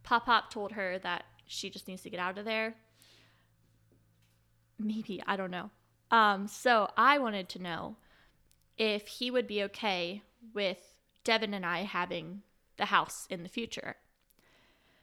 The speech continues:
And she said, "He smiled and said yes, but he's also saying he doesn't want you to change something. He won't tell me what. He's just saying she'll know.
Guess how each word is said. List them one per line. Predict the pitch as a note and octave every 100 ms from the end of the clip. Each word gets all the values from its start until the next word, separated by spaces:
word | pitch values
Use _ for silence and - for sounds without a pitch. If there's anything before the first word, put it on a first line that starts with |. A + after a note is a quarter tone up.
| _ _ _ _ _ -
And | G#3+ G#3+ G#3+ G#3 G3+ A3 - _ _ _ _ _ _ _ _ _ _ _ _ _ _
she | - - C#4 D4
said, | - A3 G3+
"He | A3 B3
smiled | A#3+ A#3 A3+ B3 C#4 -
and | A#3
said | - A3 F#3+
yes, | G3 - G#3 - - -
but | A3+
he's | A3+ A3+
also | A#3+ D4+ D#4
saying | - G#3+ G3+ G#3+
he | A#3+
doesn't | G#3+ A3 B3
want | A#3+ A#3
you | G3
to | G3
change | - C4+ D4 D4 -
something. | F#3 F#3+ D#3+ F#3 A3 _ _ _ _
He | B3
won't | A#3 B3
tell | - A#3+
me | G3+
what. | F#3+ G#3 - - _ _
He's | - A#3 A3+ -
just | G#3 -
saying | A3 G#3 G3
she'll | G3+ - G3+ G#3
know. | G#3 A3 B3